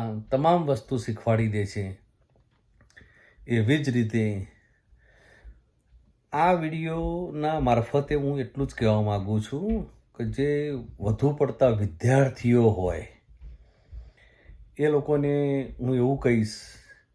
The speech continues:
કે તમારા વેકેશનના ટાઈમમાં કાં તો તમારા ફ્રીના સમયમાં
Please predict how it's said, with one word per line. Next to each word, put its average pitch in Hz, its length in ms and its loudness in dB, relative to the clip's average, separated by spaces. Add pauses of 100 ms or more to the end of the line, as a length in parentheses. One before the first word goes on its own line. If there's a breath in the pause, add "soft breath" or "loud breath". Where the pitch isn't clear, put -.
(920 soft breath)
કે 139 140 2 (1040)
તમારા 127 440 6
વેકેશનના 120 760 2
ટાઈમમાં 110 720 2
કાં 110 260 2
તો 139 120 4 (140)
તમારા 117 560 2
ફ્રીના 127 720 2
સમયમાં 110 800 2